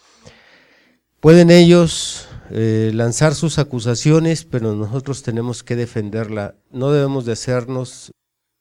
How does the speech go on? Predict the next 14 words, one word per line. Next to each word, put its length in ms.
como 300
de 100
oídos 380
sordos, 520
sabrá 440
por 320
qué 100
lo 140
dijo, 280
no 120
entiendo. 560
Algunos 580
cristianos 640
cobardes, 800